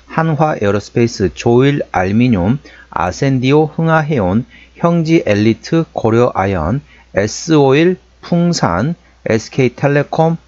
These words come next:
네이버, 휴니드 다 되-, 되겠습니다. 전반적으로 이제 열세 종목이 되겠고,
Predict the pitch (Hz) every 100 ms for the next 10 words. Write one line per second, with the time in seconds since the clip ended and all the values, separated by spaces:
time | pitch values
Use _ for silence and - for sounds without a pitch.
0 | _ - 92 104 110 147 170 _ _ -
1 | 180 175 151 98 92 92 110 110 120 92
2 | 78 - - 123 139 165 147 151 123 101
3 | 113 131 185 180 170 151 113 101 110 107
4 | 110